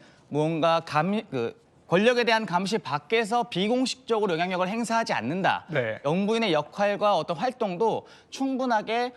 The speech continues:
Speaker 1: 어떤 공적인 관리를 받고 있다라는 걸 보여줄 수 있는 어떤 이미지적 효과도 분명히 있-,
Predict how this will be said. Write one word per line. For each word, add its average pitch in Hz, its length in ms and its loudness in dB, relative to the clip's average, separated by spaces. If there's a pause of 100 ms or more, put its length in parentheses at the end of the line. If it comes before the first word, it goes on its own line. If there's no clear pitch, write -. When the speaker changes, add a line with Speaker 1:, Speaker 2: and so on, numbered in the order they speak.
Speaker 1:
어떤 - 200 -6
공적인 233 760 0
관리를 196 720 0
받고 180 540 -4
있다라는 120 920 -2
걸 151 100 0
보여줄 185 400 0
수 175 140 -6
있는 160 100 -2
어떤 131 180 -4
이미지적 214 680 0
효과도 196 400 0
분명히 135 460 -4
있-, 117 180 -10